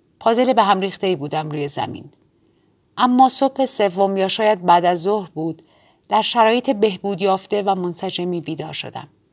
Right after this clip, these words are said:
به نظر می‌رسید دوباره می‌توانم فکر کنم. به نظر می‌رسید می‌توانم به کلمه من فکر کنم. علاوه بر آن، گویی در تصدیق آن،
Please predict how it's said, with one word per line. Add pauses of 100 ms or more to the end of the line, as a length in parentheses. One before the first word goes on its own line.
(680)
به
نظر
می‌رسید
دوباره
می‌توانم
فکر
کنم.
به
نظر
می‌رسید
می‌توانم
به
کلمه
من
فکر
کنم. (1120)
علاوه
بر
آن،
گویی
در
تصدیق
آن،